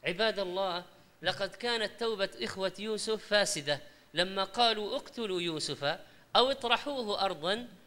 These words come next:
يخل لكم وجه أبيكم وتكونوا من بعده قوما صالحين"، يعني افعل الجريمة ثم تب. ليس هذا شأن المسلم.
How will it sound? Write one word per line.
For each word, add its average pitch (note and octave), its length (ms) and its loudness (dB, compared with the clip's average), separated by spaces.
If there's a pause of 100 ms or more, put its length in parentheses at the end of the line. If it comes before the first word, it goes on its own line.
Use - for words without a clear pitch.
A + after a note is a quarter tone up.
(120)
يخل A#3+ 360 6
لكم B3 340 0
وجه A#3 360 2
أبيكم C#4 540 0 (360)
وتكونوا C#4 680 2
من D#4+ 300 6
بعده A#3+ 540 4
قوما G3+ 320 2
صالحين"، C#3+ 600 0 (300)
يعني E3+ 320 8
افعل A#3 280 4
الجريمة C4+ 500 0
ثم B3+ 340 0
تب. C4 280 2 (480)
ليس F4 340 2
هذا G#3 360 2
شأن E3+ 280 -2
المسلم. C#3 500 -6